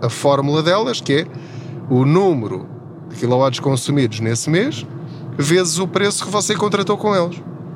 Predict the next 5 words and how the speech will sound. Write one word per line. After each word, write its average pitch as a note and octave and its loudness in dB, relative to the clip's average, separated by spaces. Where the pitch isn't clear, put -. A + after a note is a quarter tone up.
E G#3+ 2
se - 2
você G#3+ 2
não A3 4
comparar F#3 2